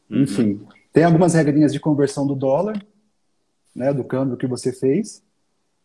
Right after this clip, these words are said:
Speaker 2: É, mas é isso, praticamente isso, não tem muita diferença. Tem que declarar igualzinho, o investir no exterior é legal.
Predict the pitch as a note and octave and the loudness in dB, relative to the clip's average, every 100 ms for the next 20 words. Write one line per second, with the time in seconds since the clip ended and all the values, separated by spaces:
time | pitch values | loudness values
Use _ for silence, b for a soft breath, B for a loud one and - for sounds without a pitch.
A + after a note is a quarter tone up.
0 | _ C3+ C3+ C3+ D3+ D#3 A3+ F#3 - D#3+ | _ -4 0 2 2 4 2 0 -2 -4
1 | - E3 F3 F3 G#3+ F#3+ F3 C#3+ C3+ D#3+ | -4 -4 -4 -6 -2 -2 -2 -6 -6 -6
2 | F3 F3+ F3 D3+ - D3 A#2+ - C#3+ D3+ | -6 -6 -4 -4 -4 -6 -6 -6 -4 -2
3 | D#3 C#3+ D3 D3+ G#3 C#3 C#3 F3 F#3 C#3+ | 0 2 2 2 0 0 -4 -4 -10 -16
4 | B2 A#2 A#2+ C3 C3+ C3+ C#3 C3 B2+ B2+ | -16 -6 -4 -2 -2 -2 -2 0 0 -2
5 | - C#3 D#3 D3+ A#2 B2 G3 | -4 0 2 2 2 2 -2